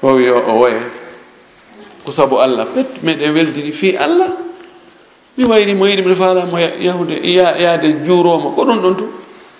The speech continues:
Malaika jo winni, "Awa, miɗo weltine ko Allah immininmi wonde o yaafike bakkatuji ma ɗin." O yaafike bakkatuji ma ɗin.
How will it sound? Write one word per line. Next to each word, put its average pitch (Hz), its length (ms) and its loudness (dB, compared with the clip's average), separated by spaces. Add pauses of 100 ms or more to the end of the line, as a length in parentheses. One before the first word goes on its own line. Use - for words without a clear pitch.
(2000)
Malaika 135 460 2
jo 123 160 2
winni, 123 300 0
"Awa, 113 420 0 (280)
miɗo 127 200 0
weltine 131 520 4 (600)
ko 107 100 0
Allah 123 280 2
immininmi 117 580 -2
wonde 113 320 0
o 107 100 0
yaafike 120 460 0
bakkatuji 107 680 -4
ma 104 220 -4
ɗin." 95 220 -6 (2750)
O 143 40 -14
yaafike 143 420 -2
bakkatuji 120 580 -2
ma 110 180 -2
ɗin. 82 180 -12